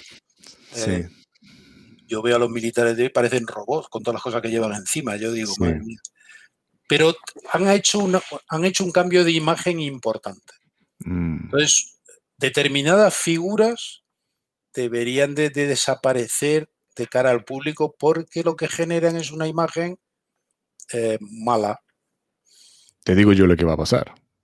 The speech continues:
Speaker 1: Van a alegar, eh, discriminación o cualquier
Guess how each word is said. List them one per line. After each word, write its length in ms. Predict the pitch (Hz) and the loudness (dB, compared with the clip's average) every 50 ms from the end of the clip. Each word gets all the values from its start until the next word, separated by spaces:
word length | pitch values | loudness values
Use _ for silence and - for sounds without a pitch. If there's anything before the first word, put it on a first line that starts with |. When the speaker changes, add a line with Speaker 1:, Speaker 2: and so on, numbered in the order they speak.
| _ _ _ _ _ _ _ _ - | _ _ _ _ _ _ _ _ -14
Speaker 1:
Van 360 | - 87 87 87 87 87 87 | -10 -8 -6 -4 -4 -4 -4
a 760 | 90 95 98 92 90 87 85 85 85 82 90 90 90 90 - - - | -4 -4 -4 -4 -4 -4 -6 -6 -8 -8 -8 -8 -10 -10 -10 -14 -6
alegar, 760 | - 104 92 90 87 90 92 92 95 95 95 92 92 92 92 87 87 87 | -4 -2 -2 0 0 0 0 0 0 0 0 -2 -2 -2 -4 -6 -6 -6
eh, 500 | 87 85 87 85 85 85 85 85 85 87 | -6 -6 -6 -6 -6 -6 -6 -6 -6 -4
discriminación 1200 | 90 95 - - - 87 80 78 78 - - - - 143 131 117 107 98 98 92 92 90 87 95 95 | -2 -2 -2 -4 -4 -4 -4 -6 -6 -6 -4 0 4 4 6 6 4 4 2 2 0 0 -2 -4 -6
o 380 | 98 101 104 104 - - - - | -6 -6 -6 -8 -8 -10 -12 -12
cualquier 520 | - - - 101 - 101 101 104 - - | -12 -12 -12 -12 -12 -12 -12 -12 -12 -14